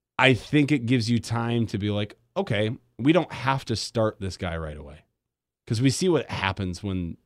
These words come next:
guys get thrown into the fire. I mean, look at Trevor Lawrence this year. He sucked. Sucked.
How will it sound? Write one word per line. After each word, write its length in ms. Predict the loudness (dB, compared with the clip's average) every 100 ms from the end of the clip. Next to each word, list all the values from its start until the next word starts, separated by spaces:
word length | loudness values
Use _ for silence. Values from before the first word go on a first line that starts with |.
| -16
guys 360 | -2 0 0 -2
get 140 | -4 -4
thrown 260 | -4 -2
into 180 | -2 -4
the 80 | -6
fire. 440 | -6 -4 -4 -6 -10 -20 _ _ -10
I 80 |
mean, 140 | -6 -2
look 140 | 0
at 60 | 0
Trevor 260 | 2 0 0
Lawrence 360 | -2 -4 -6
this 200 | -10 -16
year. 180 | -18 -20 _
He 160 | -12 -8
sucked. 720 | -6 -6 -4 -4 -6 -8 -20 _ _ _ _ _ _ _ _
Sucked. 580 | -6 2 2 2 -6